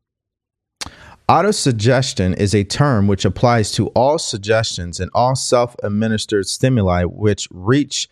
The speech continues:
one's mind through the five senses. Stated in another way, autosuggestion is self-suggestion. This is the repetition of affirmations that you tell yourself. That's what autosuggestion is.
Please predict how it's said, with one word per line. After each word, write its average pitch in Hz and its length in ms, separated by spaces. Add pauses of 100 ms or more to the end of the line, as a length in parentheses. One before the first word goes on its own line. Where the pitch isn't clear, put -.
(360)
one's 127 340
mind 113 340
through 113 120
the 98 100
five 104 300
senses. 117 520
Stated 147 480
in 127 140
another 117 340
way, 87 380 (560)
autosuggestion 107 1200
is 113 200
self-suggestion. 90 1400 (400)
This 110 260
is 104 260
the 107 120
repetition 110 1200 (100)
of 95 200 (100)
affirmations 107 1040
that 85 180
you 87 80
tell 92 300
yourself. - 480 (380)
That's 117 260
what 110 80
autosuggestion 90 960
is. - 200